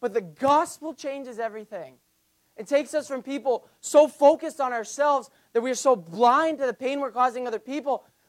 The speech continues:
Paul was s-, standing by when Stephen, a man so holy, his face glowed, and Paul was so blinded by his own selfishness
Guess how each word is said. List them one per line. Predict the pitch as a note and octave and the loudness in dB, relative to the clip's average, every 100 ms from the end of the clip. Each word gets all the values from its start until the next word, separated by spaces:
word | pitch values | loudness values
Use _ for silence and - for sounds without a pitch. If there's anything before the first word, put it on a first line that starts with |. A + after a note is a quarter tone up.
| _ _ _ | _ _ _
Paul | B3 D#4+ F4 | 6 8 8
was | C4+ - - | 4 -2 -18
s-, | - - - _ _ | -20 -18 -20 _ _
standing | - - D4+ F4 F#4 F4 D4+ F#3+ | -20 -6 0 0 0 -4 -6 -2
by | C4+ D#4 D4+ | 2 4 4
when | B3 A3 | 0 -8
Stephen, | - - E4+ F4 C#4+ F#3+ D#3 _ - | -12 -4 0 2 0 -2 -10 _ -4
a | B3+ | -2
man | D4 D#4 D4 | 0 -2 -4
so | - C4+ A3 | 0 0 2
holy, | G3+ - C#4 F4+ F4+ D#4 A3 - _ - | -2 -4 0 2 0 -4 -6 -10 _ -8
his | C4+ - | -8 -6
face | C4+ C#4 G#3 | -4 -2 -4
glowed, | F3+ F#3+ B3+ E4+ E4+ B3+ F3+ D#3+ - _ - | -10 -2 8 10 10 8 2 -8 -18 _ -6
and | C4 D4 | -6 2
Paul | D4+ D4 | 6 6
was | C4+ | 2
so | - B3+ | 2 2
blinded | F#3 E3 A#3 C#4 F4 F4+ D4+ A3 | 2 -6 0 2 2 2 -2 -2
by | A#3+ A#3+ | 0 0
his | A3+ | -2
own | A#3 G#3+ | -6 -6
selfishness | - - D#4 F4 E4 D4 A#3 A3+ G#3 | -12 -4 2 2 2 -8 -10 -10 -12